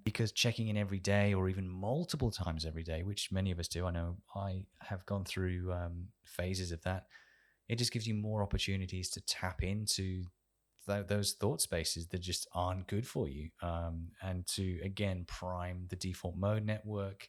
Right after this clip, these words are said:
which will have the knock-on effect of, you know, filling, again, like I said, filling the sales, um, of depression and anxiety and other health problems, as well as, you know, o-, obviously boosting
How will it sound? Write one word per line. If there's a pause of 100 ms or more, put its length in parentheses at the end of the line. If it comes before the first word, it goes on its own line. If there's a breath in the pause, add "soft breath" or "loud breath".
(100 loud breath)
which
will
have
the
knock-on
effect
of,
you
know,
filling,
again,
like
I
said,
filling
the
sales,
um, (160)
of
depression
and
anxiety
and
other
health
problems,
as
well
as,
you
know,
o-,
obviously
boosting